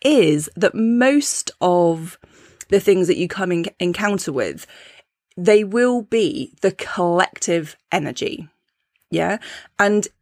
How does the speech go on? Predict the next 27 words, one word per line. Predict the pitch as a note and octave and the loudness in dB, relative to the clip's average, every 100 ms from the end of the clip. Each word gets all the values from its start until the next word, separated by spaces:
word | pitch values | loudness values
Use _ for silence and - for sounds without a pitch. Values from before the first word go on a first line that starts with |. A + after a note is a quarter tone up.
| - | -2
there's | F#3+ G#3+ | 0 2
something | B3 C4+ - | 4 2 2
really | G3+ G#3+ G#3+ G#3 | 4 6 6 4
powerful | - G3+ F#3+ F3 - - - - _ - | -2 0 0 0 -4 -10 -10 -12 _ -2
about | E3 F3+ E3+ - - - | 2 2 2 0 -6 -8
tapping | - G3 - G3 F#3+ - | -2 -2 -2 -4 -2 -2
into | F#3 F3+ E3 - F3 D3 | 0 0 -2 0 0 0
something | - F#3+ - - E3 C#3+ - - _ _ | -2 -4 -6 -4 -2 -2 -10 -20 _ _
that, | F3+ - - _ _ _ _ _ _ - - _ _ _ | 0 0 -8 _ _ _ _ _ _ -20 -20 _ _ _
not | D#4 E4+ | -2 0
that | A#4+ - | 0 2
everyone | C4 B3 B3 A#3+ | 2 2 2 2
else | A3 G#3+ - | 2 -2 0
believes, | F#3+ F3+ D#3+ C3+ - - | 2 2 2 -2 -10 -6
that | - - | -4 2
everyone | G3+ G3+ G3+ F#3 | 4 6 4 4
else | E3+ - - | 0 -4 -10
uses | E3 F3 D#3+ D#3 - | -4 -4 -2 -4 -6
the | |
same | D#3 D#3+ D3 D3+ | -6 -4 -4 -4
way. | D3 C3 C#3+ - | -6 -8 -12 -4
So, | - F#3 | 2 2
for | - A#3 A#3 | 4 4 2
example, | - F3 D#3+ D3+ C#3+ C#3+ - - | 0 -2 -2 -4 -6 -6 -10 -8
maybe | E3+ F#3+ G#3+ G#3+ | 0 0 2 2
there's | G3 F#3 F3 - | 4 4 2 -2
a, | - E3+ E3 D#3+ | -2 0 0 -2